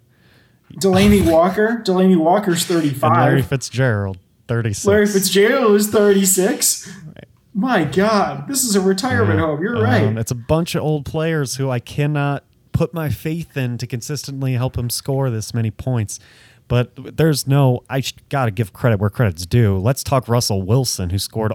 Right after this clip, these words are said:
Speaker 2: almost fifty points and looked so good. I love
Speaker 1: Okay.
Speaker 2: Russell Wilson.
Speaker 1: He looked good,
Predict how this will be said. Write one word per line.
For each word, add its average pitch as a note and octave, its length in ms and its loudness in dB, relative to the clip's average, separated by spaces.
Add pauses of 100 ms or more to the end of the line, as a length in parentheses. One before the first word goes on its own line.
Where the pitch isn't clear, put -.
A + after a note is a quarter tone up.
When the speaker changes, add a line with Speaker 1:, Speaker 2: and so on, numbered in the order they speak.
(140)
Speaker 2:
almost G3+ 500 -2
fifty A3 380 -4
points G#2+ 480 -6 (400)
and C#3+ 120 -2
looked D#3+ 200 -4
so - 420 -4
good. G3 460 0 (320)
I - 80 -8
love G3 240 0
Speaker 1:
Okay. F#3 100 -2
Speaker 2:
Russell C3+ 300 0
Wilson. F#2+ 440 -4 (680)
Speaker 1:
He D3+ 100 -4
looked A#3 380 -4
good, F3 400 -2